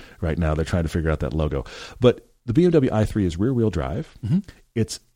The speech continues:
Speaker 1: uh, look, my wife hates the look of them. I think they're fascinating. So y-, your, your mileage will vary there.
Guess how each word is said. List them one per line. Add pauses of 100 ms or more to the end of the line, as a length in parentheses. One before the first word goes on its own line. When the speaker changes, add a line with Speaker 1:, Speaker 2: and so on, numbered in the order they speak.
(180)
Speaker 1:
uh,
look,
my
wife
hates
the
look
of
them.
I
think
they're
fascinating.
So
y-,
your,
your
mileage
will
vary
there.